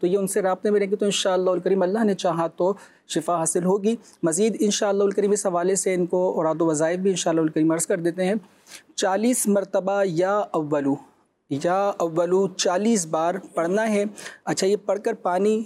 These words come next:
شہد ملے پانی میں یہ پڑھ کر دم کریں اور یہ خود پئیں اور یہ ساتھ ہی ساتھ جو ہے اپنے شوہر وغیرہ کو بھی پلا دیں۔ انشاءاللہ الکریم اللہ نے چاہا تو روزگار میں بھی ان کی برکت رہے گی۔ اسی طریقے سے،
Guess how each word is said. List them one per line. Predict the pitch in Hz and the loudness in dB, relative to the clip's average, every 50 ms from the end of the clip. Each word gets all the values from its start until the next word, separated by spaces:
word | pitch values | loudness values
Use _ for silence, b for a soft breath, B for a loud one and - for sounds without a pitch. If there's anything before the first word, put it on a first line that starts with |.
| - | -6
شہد | - - - - 190 202 240 226 208 | -6 -4 -2 0 0 0 0 0 2
ملے | 208 202 202 214 214 | 2 2 2 0 -2
پانی | - 196 175 175 190 208 | -2 -2 0 2 2 2
میں | 208 208 | 2 2
یہ | 196 196 | 2 0
پڑھ | 190 - - 170 165 | 0 0 -2 -2 0
کر | 175 170 | -2 -2
دم | 160 165 190 220 214 | 0 -2 -2 -2 0
کریں | 214 190 185 208 | -2 -2 -2 -2
اور | 247 190 - - 196 151 156 156 | -4 -6 -8 -6 -4 -2 0 2
یہ | 175 185 | 0 0
خود | - - 233 208 - | 0 0 -2 -2 -2
پئیں | - 226 214 220 | -2 0 0 0
اور | 254 214 - _ - 170 180 175 | -4 -6 -6 _ -2 -2 -2 0
یہ | 185 214 | 0 -2
ساتھ | 202 - - 190 185 190 233 | -2 0 -2 -2 -2 0 -2
ہی | 226 | -2
ساتھ | - - 214 214 208 | 0 0 0 0 0
جو | 190 196 208 208 | 0 0 0 2
ہے | 214 | 0
اپنے | 208 202 196 196 202 202 196 B B B _ | 0 2 0 0 0 -2 -4 B B B _
شوہر | - 170 175 190 | -4 -2 0 2
وغیرہ | 196 196 196 208 214 | 2 2 2 2 2
کو | 220 220 226 | 2 2 0
بھی | 214 | 0
پلا | 214 196 190 185 | 0 0 0 0
دیں۔ | 180 196 196 | 0 -2 -2
انشاءاللہ | 190 - - 190 185 185 190 | -2 0 0 0 0 2 0
الکریم | 185 185 190 185 180 180 | 0 0 0 0 0 0
اللہ | 180 180 180 | 0 0 0
نے | 180 180 | 0 0
چاہا | 151 175 160 | 0 0 0
تو | 156 160 151 | 0 0 0
روزگار | 151 147 139 139 151 151 156 156 | 0 0 0 0 0 0 2 2
میں | 175 185 | 0 0
بھی | 180 202 202 | 2 0 0
ان | 190 | 0
کی | 175 - 185 196 226 233 - - | -2 -2 -2 -2 -2 -2 -4 -6
برکت | 151 160 160 156 - 208 208 - - - - 165 | -6 -6 -6 -4 -4 -6 -6 -6 -8 -10 -6 -4
رہے | 160 165 165 156 | -2 0 0 0
گی۔ | 151 139 139 139 B B B B B B _ _ _ _ _ _ _ _ - - - - - B B B B _ | 0 0 -2 -2 B B B B B B _ _ _ _ _ _ _ _ -20 -20 -20 -20 -20 B B B B _
اسی | - 196 - 262 | -4 -2 0 0
طریقے | 233 254 247 226 208 226 | 0 0 0 0 0 0
سے، | 220 - 220 214 214 | 0 2 2 2 2